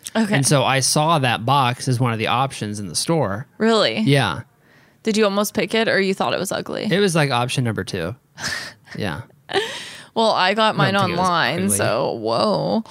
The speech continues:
Speaker 2: Wow.
Speaker 1: Oh my God, how crazy would it have been if I went to the same Fossil store and was with the same helper guy, and then he realized that the engraving was the same?
Speaker 2: That's like a plot of a movie.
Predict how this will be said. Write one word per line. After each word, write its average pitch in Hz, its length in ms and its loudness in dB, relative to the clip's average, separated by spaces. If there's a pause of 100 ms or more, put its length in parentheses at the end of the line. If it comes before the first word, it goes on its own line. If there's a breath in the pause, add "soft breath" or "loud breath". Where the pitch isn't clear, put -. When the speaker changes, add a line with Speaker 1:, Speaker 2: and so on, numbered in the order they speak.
Speaker 2:
Wow. - 140 -2
Speaker 1:
Oh 269 80 2
my 285 200 4
God, 277 220 2
how 277 260 0
crazy 262 440 0
would 285 100 2
it 285 80 0
have 294 120 0
been 240 180 2
if 247 120 -4
I 247 100 4
went 220 180 -2
to 247 100 -4
the 247 80 0
same 220 320 0
Fossil 208 380 0
store 247 360 2
and 226 120 0
was 220 160 0
with 220 160 -2
the 226 80 0
same 214 360 0
helper 214 380 2
guy, 262 400 4 (340 loud breath)
and 233 200 2
then 226 160 2
he 247 340 0
realized 233 460 2
that 226 160 0
the 127 100 0
engraving 208 600 2
was 202 140 -2
the 196 120 -2
same? 175 520 0
Speaker 2:
That's 147 200 -2
like 160 80 2
a 123 80 2
plot 117 360 -2
of 117 100 -2
a 123 40 -2
movie. 107 420 -2